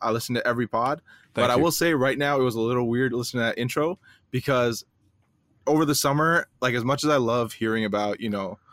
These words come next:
Speaker 1: Liban going to Applebee's, uh, I gotta put that, like, two X. Like,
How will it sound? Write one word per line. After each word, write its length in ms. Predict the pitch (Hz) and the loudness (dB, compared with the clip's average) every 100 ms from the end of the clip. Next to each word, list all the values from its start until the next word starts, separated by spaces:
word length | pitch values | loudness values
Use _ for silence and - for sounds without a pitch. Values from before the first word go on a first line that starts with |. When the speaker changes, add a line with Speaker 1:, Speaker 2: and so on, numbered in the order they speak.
| - - | -20 -4
Speaker 1:
Liban 380 | 117 117 113 110 | -2 0 0 0
going 240 | 113 110 | 0 0
to 40 | |
Applebee's, 540 | 98 101 117 123 147 - _ - _ - | 0 -2 -2 -4 -4 -10 _ -20 _ -2
uh, 280 | 107 98 95 - | 0 2 0 0
I 80 | 127 | 2
gotta 220 | 170 175 | 4 2
put 180 | 151 151 | 2 2
that, 160 | 147 143 | 4 4
like, 280 | 127 117 - | 4 0 -2
two 260 | - 131 | 0 2
X. 380 | 107 - - - - | 2 -2 -10 -14 -4
Like, 220 | 120 | -4